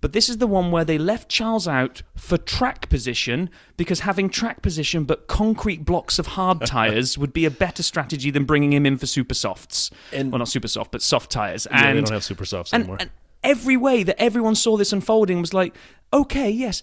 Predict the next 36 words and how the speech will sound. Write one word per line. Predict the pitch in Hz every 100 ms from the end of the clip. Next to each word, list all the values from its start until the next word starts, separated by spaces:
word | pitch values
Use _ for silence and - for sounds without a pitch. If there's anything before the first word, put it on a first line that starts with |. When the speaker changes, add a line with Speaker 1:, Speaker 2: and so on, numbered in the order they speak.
| - -
Speaker 1:
there | 269 254
are | 220
a | 220
million | 247 302 269 233
places | 220 226 208 135
where | 156
track | - 208 -
position | 139 120 - 127 127 -
is | 135
considered | - 143 165 143 127
the |
go-to. | 127 151 127 - 123
Do | 110 131
not | 170 156
give | 156
up | 147 -
track | 151 -
position." | 123 110 110 - - -
This | 131 269 -
one | 240
isn't | 226 202
one | 160 131
of | 110
them. | 95 - - _ _ _ _ _ _ -
And | 247
Speaker 2:
Well |
Speaker 1:
it | 240
wasn't. | 330 180 120 - -
And | -
he | 240
got | 254 220
gobbled | 254 226 233
up | 226
and |
eaten | 233 214
alive. | 196 127 107 -